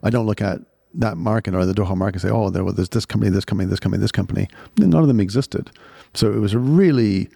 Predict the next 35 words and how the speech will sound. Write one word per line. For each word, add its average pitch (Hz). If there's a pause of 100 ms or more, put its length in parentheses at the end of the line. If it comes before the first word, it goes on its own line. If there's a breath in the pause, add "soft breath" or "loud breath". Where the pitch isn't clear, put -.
(400 soft breath)
immature 110
market 101
at -
the -
time. 98
And, 98
and 98
in 101
many 110
ways, 92
there's 95
still 101
a 95 (100)
lot 92
of 92
maturity 90
to 85
come, 95 (480 loud breath)
but 98
it 95
was 90
very, 117
very 95
early 87
in, -
in, 85
in 85
the, 82
um, 90
in 95
the 85
market 92
development 92
stage. - (440 loud breath)
Um, 90